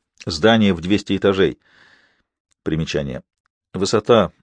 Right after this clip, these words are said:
этого величайшего из небоскребов мира достигает восемьсот двадцати девяти целых восемьдесят четырех сотых метра. Конец примечания.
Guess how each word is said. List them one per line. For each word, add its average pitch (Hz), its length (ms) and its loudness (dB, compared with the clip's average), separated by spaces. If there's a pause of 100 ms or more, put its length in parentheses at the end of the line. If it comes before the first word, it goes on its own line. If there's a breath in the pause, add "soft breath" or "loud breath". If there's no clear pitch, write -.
этого 95 300 -2
величайшего 98 640 -2
из 90 240 -6
небоскребов 92 560 -2
мира 135 240 -2
достигает 98 540 0 (400)
восемьсот 104 500 -2
двадцати 104 340 -4
девяти 101 420 -4
целых 131 640 -2
восемьдесят 101 520 -2
четырех 101 280 -2
сотых 98 300 -2
метра. 85 340 -6 (400)
Конец 85 260 -4
примечания. 78 560 -12